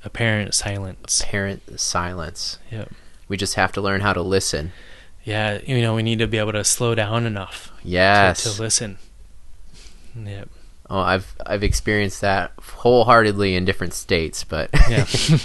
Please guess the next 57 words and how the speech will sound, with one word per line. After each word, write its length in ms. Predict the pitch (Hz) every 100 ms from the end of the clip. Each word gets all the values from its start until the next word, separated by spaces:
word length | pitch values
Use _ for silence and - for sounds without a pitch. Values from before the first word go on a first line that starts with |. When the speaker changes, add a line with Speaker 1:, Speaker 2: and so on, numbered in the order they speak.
| 147
Speaker 2:
<laughs> 400 | 113 - - -
and 180 | 107 110
try 200 | 131 123
to 80 |
embrace 380 | 113 101 107 113
that 180 | 98 -
in 60 | 92
my 100 | 90
day-to-day 500 | 92 90 82 76 85
too. 340 | - 85 78 - -
And 140 | - 95
everything 460 | 87 117 131 123
you 100 | 110
mentioned 360 | 98 101 - 90
is 160 | 90 -
very 420 | 95 101 110 98
helpful. 500 | 95 90 - - - - - - - - -
Speaker 1:
Awesome. 80 | 107 -
Speaker 2:
So 160 | 87 87
yeah, 260 | 90 98 87
thank 360 | - 95 101
you 80 | 95
for 440 | - 87 85 92 - - - - - - - - - - - -
all 240 | 92 110
of 120 | 98
that. 320 | 87 82 - -
<laughs> 40 |
I'm 560 | - - - 135 - 123
gonna 120 | 120
have 120 | 110
to 60 | 101
Speaker 1:
Yeah. 40 |
Speaker 2:
go 100 | 101
back 240 | 95 98 -
and 80 | 92
re-listen 460 | 92 98 101 -
to 60 | -
the 100 | 117
Four 80 | -
Speaker 1:
Right. 80 |
Speaker 2:
Directions. 580 | - 90 - - - -
Speaker 1:
Yep. 220 | 120 104 113 - - -
And 80 | 131
then, 180 | 127 117
you 120 | 120
know, 120 | 117
we 80 | 113
have 300 | 110 110 101
the, 280 | - 110 104
the 100 | 101
sky 340 | 101 - 104 107
as 180 | 101 101
well, 280 | 98 98 98
which 180 | 98
has 200 | - 107 104
its 140 |
Speaker 2:
Mm. 40 | 104